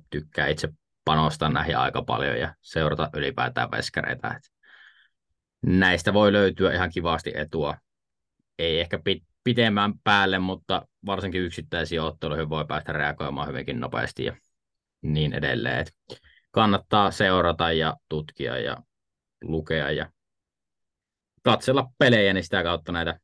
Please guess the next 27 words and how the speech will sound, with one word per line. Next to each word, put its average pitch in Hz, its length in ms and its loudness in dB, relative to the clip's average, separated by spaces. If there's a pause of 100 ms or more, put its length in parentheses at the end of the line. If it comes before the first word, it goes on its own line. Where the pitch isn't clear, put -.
(340)
näitä 87 340 -4
kyllä 82 200 -4
näkee. 80 300 -4
Ja 73 80 -4
sitten - 180 -8
ottaa 80 240 -8 (120)
noita 87 200 -2
tilastoja 80 520 2
myös 73 180 0
kylkeen, 69 440 -4
et - 220 -8
jos 78 180 -10
ei 76 120 0
mitään 78 280 0
odottamia 80 540 0
itse 80 260 -6
keräile, 78 380 -2
mut 76 200 -4 (1000)
kannattaa 76 360 -2
vähän 85 140 0
tilastojakin 78 540 -4
vilkuilla, 69 400 -6
että - 120 -12 (380)
miten 73 320 -4
kukin 67 340 -4
on 64 140 -6
pelannut. 50 400 -4